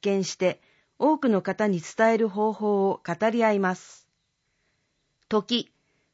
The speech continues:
九月十二日日曜日、午前十時から正午。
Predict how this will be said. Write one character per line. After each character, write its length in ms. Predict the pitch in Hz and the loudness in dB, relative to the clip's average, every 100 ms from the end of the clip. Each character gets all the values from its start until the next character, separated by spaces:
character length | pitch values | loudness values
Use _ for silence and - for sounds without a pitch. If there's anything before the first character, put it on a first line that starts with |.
| _ | _
九 140 | 311 | 2
月 280 | 320 277 175 | 2 2 0
十 220 | 165 233 | 0 2
二 160 | 240 220 | 4 4
日 420 | 214 202 185 - | 2 0 -4 -2
日 320 | 185 190 269 | -2 -2 2
曜 220 | 294 277 175 | 2 4 2
日、 220 | 139 - _ _ _ _ _ | -2 -6 _ _ _ _ _
午 140 | - | -2
前 240 | 262 262 180 | 2 2 2
十 260 | 165 269 | 2 0
時 140 | 208 175 | 0 -2
か 140 | 156 | -2
ら 180 | 139 - - | -2 -4 -10
正 340 | - 269 214 | 0 2 4
午。 220 | 139 127 | 0 -4